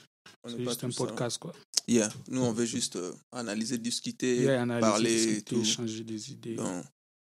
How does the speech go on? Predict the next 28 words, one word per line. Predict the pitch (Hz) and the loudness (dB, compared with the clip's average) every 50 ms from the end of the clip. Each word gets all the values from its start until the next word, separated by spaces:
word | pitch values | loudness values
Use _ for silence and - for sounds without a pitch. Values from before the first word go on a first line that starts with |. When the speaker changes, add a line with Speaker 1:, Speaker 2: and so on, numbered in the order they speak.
| _ _ | _ _
Speaker 1:
ne | 110 113 113 | 0 0 2
nous | 117 117 110 | 2 0 -2
prenez | - - 120 113 123 127 120 | -2 -2 -2 0 0 0 0
pas | - - 123 120 | 4 4 4 6
like, | 120 123 113 110 - - - | 4 4 2 0 -2 -2 -2
euh, | 95 95 98 90 87 90 85 143 - _ _ _ _ _ _ _ - | -2 0 -2 -2 -2 -4 -6 -8 -12 _ _ _ _ _ _ _ -6
non, | 131 123 120 120 120 120 | -4 -2 -2 0 0 0
il | 117 113 | 0 0
n'est | 113 110 110 | 0 -2 0
pas | - 117 | 0 0
dans | 113 104 107 104 | 0 2 2 2
les | 101 104 | 2 2
normes. | 110 110 110 107 104 95 98 95 | 4 4 4 4 4 2 0 0
Oui, | 127 190 214 190 | 0 0 0 0
euh, | 156 143 127 110 - - - - - - - _ _ _ | -2 -4 -4 -6 -8 -8 -10 -12 -16 -20 -20 _ _ _
Tam | - 180 175 151 | -8 -6 -6 -6
Soussou, | - - 147 139 - 123 123 123 | -6 -6 -6 -6 -6 -4 -4 -2
on | 131 123 | 0 0
n'est | 120 117 | -2 2
pas | - 131 127 | 4 4 4
vraiment | 120 113 110 101 101 110 110 107 - - - | 4 2 0 -2 0 -2 -2 -4 -4 -6 -10
Speaker 2:
Ouais. | 170 147 147 139 | -10 -10 -8 -10
Speaker 1:
trop | 143 - 117 113 | -6 -4 -2 -2
dans | 113 110 104 | -2 -2 -4
les | 101 104 104 | -4 -4 -4
normes | 107 113 107 101 95 | -4 -2 -2 -2 -4
et | - - | -6 -4
tout. | - 113 110 | -2 -2 -2